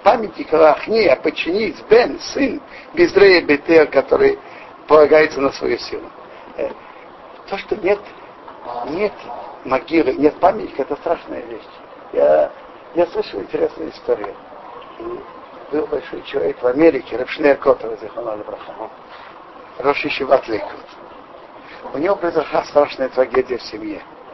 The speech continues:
Его сын Мейер в молодом возрасте, то есть будучи уже семьей, умер. Умер от болезни. И он был, и он сидел в Шива. Все как-то были очень сломаны от этого. Там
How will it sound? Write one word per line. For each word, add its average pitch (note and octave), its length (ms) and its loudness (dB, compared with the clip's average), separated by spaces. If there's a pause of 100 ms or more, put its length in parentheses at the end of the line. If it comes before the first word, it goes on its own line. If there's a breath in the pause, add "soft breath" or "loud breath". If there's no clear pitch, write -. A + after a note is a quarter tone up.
(360 loud breath)
Его D3 220 -2
сын C#3 400 -6
Мейер C3 420 -4 (880 loud breath)
в - 40 -4
молодом D3 380 4
возрасте, D3+ 580 0
то - 120 -6
есть C3+ 160 -6
будучи F3 340 -8
уже D#3 200 -6 (100)
семьей, F3 580 0
умер. B2+ 240 -6 (560)
Умер C4 220 0
от B3 100 2
болезни. F4+ 360 -2 (1300 loud breath)
И G2 240 -4
он G#2 140 2
был, G3+ 240 2 (320 loud breath)
и F3+ 120 -4
он B3 120 4
сидел A3 340 0
в - 60 -12
Шива. F#3 320 -6 (180)
Все - 200 -8
как-то - 360 -8
были E3 260 -8
очень - 340 -2
сломаны C#3 460 4
от A#2 180 -2
этого. - 260 -14 (1400 loud breath)
Там - 280 -4